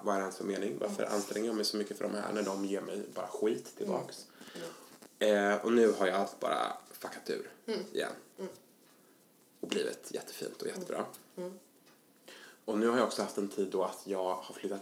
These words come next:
Speaker 1: in det jag vill spara på,
Speaker 2: Mm.
Speaker 1: eh, från balkongen.
Speaker 2: Mm.
Speaker 1: Eh, vilket jätte-, jätte-, gjort att det har varit jättetrångt här inne.
Speaker 2: Mm.
Speaker 1: Men det är så fint och så bra.
Speaker 2: Mm. Det är så bra.
Speaker 1: <laughs> Och precis innan du kom så klippte jag ner, eh,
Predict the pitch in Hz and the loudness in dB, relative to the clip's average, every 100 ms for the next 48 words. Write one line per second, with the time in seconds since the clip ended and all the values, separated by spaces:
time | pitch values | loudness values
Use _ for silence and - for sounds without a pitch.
0 | - 117 104 90 - - - - 95 90 | -2 0 0 -2 -10 -20 -20 -6 -4 -2
1 | 95 - 101 107 - 85 - - - 185 | -2 -2 0 -2 -2 -6 -6 -16 -12 -8
2 | 175 - 92 92 92 95 113 - - - | -6 -6 -6 -6 -6 -4 -4 -6 -10 -12
3 | 92 92 95 95 101 - - - - - | -8 -8 -6 -8 -8 -10 -12 -14 -14 -12
4 | - - - - - - - - - 55 | -10 -8 -10 -10 -10 -10 -12 -12 -10 -10
5 | - - 98 117 135 - 214 190 190 - | -8 -10 -10 -12 -14 -16 -14 -14 -10 -4
6 | 101 101 - - - 120 107 - - - | -2 -2 -4 -12 -6 -2 -2 -4 -12 -18
7 | - - - _ _ - - 95 104 120 | -18 -20 -20 _ _ -14 -10 -4 -2 0
8 | - - - 196 175 185 - - - - | -2 -6 -10 -8 -10 -14 -20 -16 -4 -4
9 | - 196 214 202 - - - - - - | -2 -4 -6 -8 -6 2 8 8 6 4
10 | - 453 - - - - - 113 120 117 | 2 -2 -6 -8 -2 0 4 6 8 8
11 | 113 110 104 107 113 107 107 110 104 107 | 8 6 6 6 4 4 0 0 0 2
12 | 101 113 113 85 - - - 95 | 4 4 4 2 0 -4 -4 -2